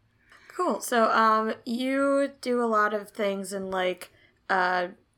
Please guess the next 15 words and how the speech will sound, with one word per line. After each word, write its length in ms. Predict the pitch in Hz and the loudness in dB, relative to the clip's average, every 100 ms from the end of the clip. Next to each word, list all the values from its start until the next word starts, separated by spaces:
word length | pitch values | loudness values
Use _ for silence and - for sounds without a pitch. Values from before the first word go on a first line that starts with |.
| _ _ _ _ | _ _ _ _
video 380 | 247 254 262 254 | 2 2 4 2
games 480 | 240 240 226 220 214 | 4 4 4 0 -6
and, 140 | 202 190 | -8 -6
like, 300 | 190 185 196 | -4 -4 -4
uh, 120 | 190 | -6
the 140 | 185 | -6
D 220 | 180 196 190 | -6 -4 -4
and 160 | 185 | -4
D 200 | 185 185 | -2 0
and 100 | 185 | 0
all 180 | 185 180 | -2 -2
that, 360 | 180 185 180 180 - - _ - | 0 0 0 -4 -16 -20 _ -6
and, 540 | 180 180 180 175 185 - | -4 -2 -2 -4 -6 -4
um, 440 | 190 185 185 180 226 | 0 0 0 -4 -6
you 580 | 196 190 180 180 185 | -6 -2 0 2 0